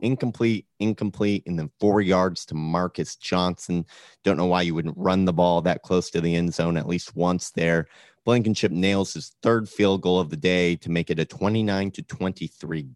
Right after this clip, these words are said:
game. And the Colts defense needs to stop. At this point, there's about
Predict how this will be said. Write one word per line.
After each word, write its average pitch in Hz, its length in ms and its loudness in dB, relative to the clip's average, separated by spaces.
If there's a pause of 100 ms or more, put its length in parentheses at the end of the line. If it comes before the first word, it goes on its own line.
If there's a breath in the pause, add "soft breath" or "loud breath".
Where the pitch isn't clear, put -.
game. 117 480 2 (400 loud breath)
And 98 100 -4
the 101 40 0
Colts 131 260 0
defense 120 400 2
needs 104 200 2
to 80 60 -4
stop. 78 360 -4 (120)
At 82 120 -4
this 101 200 0
point, 107 300 -2
there's 87 160 -2
about 85 400 0